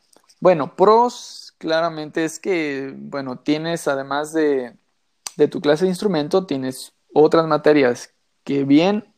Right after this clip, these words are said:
o mal son muy importantes, ¿no? Ya se, llámese solfeo, llámese, este... Eh, bueno, todas las, todas las, eh, básicas dentro de la gama, de la rama musical,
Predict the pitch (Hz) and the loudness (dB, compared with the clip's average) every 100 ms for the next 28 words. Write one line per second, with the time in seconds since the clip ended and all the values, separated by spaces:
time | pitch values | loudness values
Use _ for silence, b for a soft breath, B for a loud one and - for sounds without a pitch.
0 | _ - 165 156 156 180 196 - _ - | _ -6 -4 2 4 4 0 -4 _ -14
1 | - 143 143 147 147 156 160 165 165 175 | -6 -4 -4 -6 -8 -8 -2 -2 2 0
2 | 147 - - - 180 170 143 139 139 127 | -2 -10 -10 -8 -4 -4 -4 -8 -6 -6
3 | 127 147 147 143 - 185 - - - 185 | -2 0 0 -2 -4 -8 -6 -6 2 4
4 | 214 214 208 202 165 151 139 - 80 78 | 6 6 6 4 0 -8 -10 -6 -4 -2
5 | 76 73 76 - - - 78 - _ _ | -2 -2 -4 -10 -10 -8 -8 -10 _ _
6 | _ _ _ _ _ _ _ _ _ _ | _ _ _ _ _ _ _ _ _ _
7 | _ _ - 135 143 135 131 135 139 135 | _ _ -2 2 2 2 2 0 0 -2
8 | 139 139 139 147 170 139 170 170 151 - | -4 -6 -2 0 0 2 2 4 2 -2
9 | 165 160 156 - - - - 151 143 135 | -2 0 -2 -4 -18 -12 -4 -2 -2 -6
10 | 131 151 156 165 160 147 151 147 160 151 | 0 0 0 -2 -2 -2 -8 -2 0 2
11 | 143 139 139 143 147 143 139 139 139 _ | 2 0 -4 -6 -4 -4 -6 -8 -16 _
12 | - 143 135 139 143 151 151 147 - - | -20 -14 -10 -4 -4 -4 -8 -10 -6 2
13 | 220 196 147 139 | 2 2 -6 -12